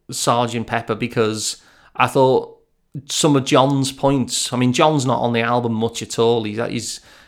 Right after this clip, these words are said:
he's on two of the first ten tracks. It's, it's pretty much Paul and his backing band, which was John's criticism of Paul at the split up. Um,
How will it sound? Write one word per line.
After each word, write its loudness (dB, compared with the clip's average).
he's -2
on 2
two 2
of -2
the 0
first -4
ten -6
tracks. -6
It's, -6
it's -10
pretty -4
much -2
Paul 4
and -4
his -6
backing -4
band, -4
which 0
was -4
John's 0
criticism -4
of -8
Paul -2
at -12
the -12
split -4
up. 0
Um, 0